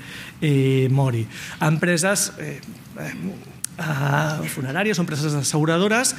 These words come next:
que, juntament amb els serveis, eh, vinculats estrictament a la mort física,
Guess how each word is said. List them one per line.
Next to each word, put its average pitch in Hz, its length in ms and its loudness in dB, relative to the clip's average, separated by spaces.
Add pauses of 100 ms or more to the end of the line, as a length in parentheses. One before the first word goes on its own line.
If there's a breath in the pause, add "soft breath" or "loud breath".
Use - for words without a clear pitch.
(280 loud breath)
que, 190 360 4
juntament 147 640 2
amb 139 160 -2
els 127 120 -2
serveis, 143 500 0 (300 loud breath)
eh, 131 300 0
vinculats 143 600 2
estrictament 147 420 -2
a 139 60 2
la 131 80 0
mort 139 200 0
física, 196 640 2